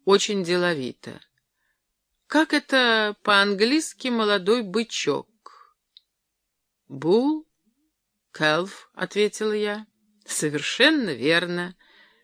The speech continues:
Вот я рассказывал вам про бычка, но не успел сообщить, что..." И он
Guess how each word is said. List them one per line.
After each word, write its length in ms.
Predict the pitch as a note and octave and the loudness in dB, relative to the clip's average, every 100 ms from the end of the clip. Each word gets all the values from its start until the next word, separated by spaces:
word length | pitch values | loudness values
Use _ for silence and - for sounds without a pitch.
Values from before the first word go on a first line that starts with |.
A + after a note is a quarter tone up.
| _ - | _ 2
Вот 240 | G#3 A#3+ | 4 4
я 500 | A3+ B3 A#3 A3+ G#3+ - _ _ | 4 6 6 4 2 -4 _ _
рассказывал 840 | - G#3+ A#3 - E4+ B3 F#3 E3+ D#3+ | 0 2 2 4 4 4 2 2 4
вам 280 | E3 D#3 D3+ | 4 2 -2
про 220 | - F3+ | 0 2
бычка, 580 | F#3+ G#3 - D3 C3 - _ - - | 2 0 -2 -2 -2 -6 _ -20 -4
но 140 | F#3+ G3+ | 4 6
не 160 | G#3+ | 6
успел 440 | A#3 A3+ - C#4 B3+ | 6 2 0 2 2
сообщить, 640 | - A3 G#3+ - C#4 C#4+ | 2 2 0 0 0 0
что..." 880 | - - - G#3+ G#3+ G#3 G3+ G3 G3 _ _ _ _ _ _ _ _ | -4 -8 2 4 4 4 0 -2 -8 _ _ _ _ _ _ _ _
И 80 | G3 | 2
он 380 | A#3 D4+ D4+ | 4 4 0